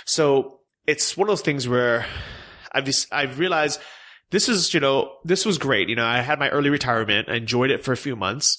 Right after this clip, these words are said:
and I had the option to continue it. But now that I have the option, my eyes have opened and I've realized, "Okay, that, that's enough. You know, <laughs> that was a good holiday. I'm glad I did that, but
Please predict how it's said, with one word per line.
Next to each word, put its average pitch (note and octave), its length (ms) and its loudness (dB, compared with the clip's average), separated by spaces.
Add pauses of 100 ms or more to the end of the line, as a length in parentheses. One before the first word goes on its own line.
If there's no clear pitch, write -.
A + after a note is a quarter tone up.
(440)
and B2 440 0 (200)
I C#3 80 2
had C3 220 0
the A#2+ 100 2
option A#2+ 520 -2
to - 120 -4
continue C3+ 540 -2
it. F2 260 0 (500)
But C3 400 0
now C#3+ 580 0
that C3+ 300 -2
I C#3 60 -2
have C3 220 -2
the - 80 -4
option, - 560 -2 (320)
my C3+ 140 0
eyes B2+ 300 2
have A#2 120 -2
opened A#2 280 0
and A2+ 80 -4
I've G#2+ 140 -4
realized, G2+ 560 -2 (360)
"Okay, F#2 380 0 (320)
that, C3 200 0
that's C#3 220 -2
enough. G#2+ 440 -4 (400)
You C3 80 -4
know, A2 140 0
<laughs> B2+ 100 0
that F3+ 100 2
was D3+ 140 -2
a - 20 -8
good C#3 120 0
holiday. A2+ 580 0 (720)
I'm G#2 260 -2
glad B2+ 220 -2
I B2 120 2
did A2+ 260 -6
that, G#2 280 0
but G2+ 340 -2